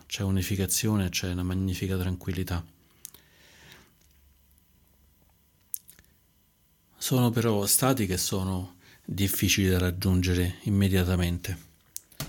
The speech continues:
e sono anche difficili da raggiungere se non sappiamo che, che esistono, quindi è cosa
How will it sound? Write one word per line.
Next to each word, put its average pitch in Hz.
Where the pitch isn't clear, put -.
e 92
sono 113
anche 110
difficili 98
da 92
raggiungere 92
se -
non 98
sappiamo 90
che, 87
che -
esistono, 90
quindi 92
è -
cosa 92